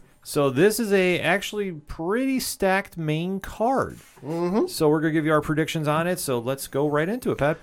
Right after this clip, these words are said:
Speaker 2: Uh, yeah, so the first matchup we're gonna talk about on the main card is in the light heavyweight division, and it is between Anthony Smith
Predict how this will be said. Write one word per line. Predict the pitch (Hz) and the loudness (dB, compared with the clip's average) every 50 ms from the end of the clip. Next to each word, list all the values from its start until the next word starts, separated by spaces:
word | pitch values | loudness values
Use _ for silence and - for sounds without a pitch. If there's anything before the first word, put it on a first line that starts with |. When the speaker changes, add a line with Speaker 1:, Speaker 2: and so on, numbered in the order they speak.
| - - | -6 -2
Speaker 2:
Uh, | 147 151 | 2 2
yeah, | 165 180 202 208 156 | 4 4 6 6 4
so | 127 - 143 135 | 4 4 2 0
the | 127 | 0
first | 123 - 185 180 175 | 0 0 0 0 2
matchup | 160 151 143 143 | 2 2 2 2
we're | 139 135 | 0 -2
gonna | 127 123 | -2 0
talk | 120 131 127 | 2 2 4
about | 123 123 123 123 98 | 4 4 4 4 2
on | 117 113 113 113 | 0 0 0 0
the | 113 110 | -2 -2
main | 110 110 120 127 127 123 | 0 0 0 0 0 0
card | - 123 120 117 117 113 | 2 2 4 4 4 2
is | 107 104 | 0 -4
in | 107 104 | -4 -4
the | 104 104 | -4 -2
light | 101 110 127 143 - | 0 0 0 0 0
heavyweight | 120 123 123 127 123 123 120 | -2 0 0 2 2 2 0
division, | 120 113 110 110 110 113 113 113 | 0 -2 -2 -2 -2 -2 -4 -4
and | 113 110 110 | -4 -4 -4
it | 110 107 110 | -4 -2 -2
is | 107 104 | -4 -4
between | - 107 - - 113 107 107 - | -6 -10 -8 -6 -6 -6 -6 -6
Anthony | 131 127 143 147 - 165 147 | -4 -2 -2 0 0 -2 -2
Smith | 123 - - - 123 120 123 123 - - | -2 -4 -4 0 0 2 2 0 -2 -8